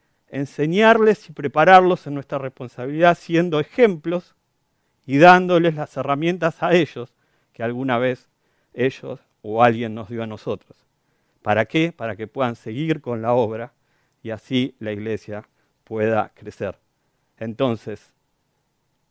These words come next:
hay muchas cosas que nos explican lo que es enseñarnos los unos a los otros, pero estas tres que vimos hoy, que te comprometas o compromiso,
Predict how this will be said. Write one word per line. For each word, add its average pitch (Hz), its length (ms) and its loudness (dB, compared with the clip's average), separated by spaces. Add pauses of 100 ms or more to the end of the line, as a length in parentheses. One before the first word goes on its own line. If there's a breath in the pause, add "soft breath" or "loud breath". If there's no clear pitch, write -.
(140)
hay 113 280 -8
muchas 175 340 0
cosas 139 380 -4
que - 160 -12
nos 117 220 -12
explican 131 580 -4
lo 113 120 -10
que 123 100 -12
es 127 140 -12
enseñarnos 123 760 -4
los 120 160 -20
unos 117 280 -12
a 117 40 -14
los 107 160 -16
otros, 98 360 -14 (960)
pero 113 260 0
estas 135 300 0
tres 151 240 2
que 127 120 -12
vimos 127 360 -8
hoy, 113 220 -6 (920)
que 127 140 -2
te 131 140 -2
comprometas 120 880 -6 (220)
o 101 120 -18
compromiso, 104 840 -10